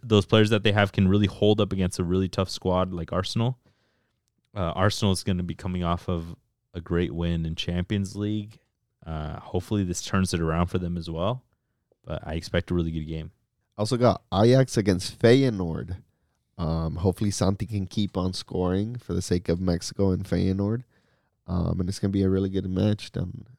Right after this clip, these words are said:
Speaker 2: in Netherlands.
Speaker 1: Uh, this weekend in La Liga, we also got El Derbi de Madrid, Atletico de Madrid versus Real Madrid.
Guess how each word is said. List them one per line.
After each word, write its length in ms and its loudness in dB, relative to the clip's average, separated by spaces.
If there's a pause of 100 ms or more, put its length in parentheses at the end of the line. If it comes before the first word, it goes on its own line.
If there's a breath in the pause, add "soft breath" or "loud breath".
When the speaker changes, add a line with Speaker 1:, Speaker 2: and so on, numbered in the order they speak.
(120)
Speaker 2:
in 120 -20
Netherlands. 600 -2 (220)
Speaker 1:
Uh, 280 6
this 240 2
weekend 300 6
in 140 6
La 140 10
Liga, 500 8
we 100 6
also 320 2
got 520 4
El 180 2
Derbi 320 4
de 80 6
Madrid, 640 6 (500)
Atletico 380 -2
de 120 6
Madrid 380 6
versus 340 2
Real 240 6
Madrid. 580 2